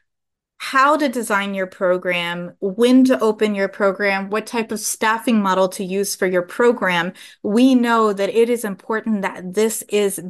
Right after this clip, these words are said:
data-led. Um, one indicator that you may pick up on, uh, that shows that you might not be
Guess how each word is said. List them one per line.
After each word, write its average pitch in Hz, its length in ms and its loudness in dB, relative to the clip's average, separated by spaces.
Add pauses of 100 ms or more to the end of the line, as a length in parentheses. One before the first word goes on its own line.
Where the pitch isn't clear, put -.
data-led. 196 1000 -2 (380)
Um, 202 500 0
one 277 340 -2
indicator 226 760 -4
that 190 380 -2 (800)
you 208 440 -6
may 226 560 0 (260)
pick 247 200 -4
up 208 180 -2
on, 196 420 0
uh, 202 260 -2
that 202 260 -2
shows 240 500 0
that 208 220 -6 (260)
you 294 320 -2
might 277 320 0
not 233 380 -6
be 226 460 -8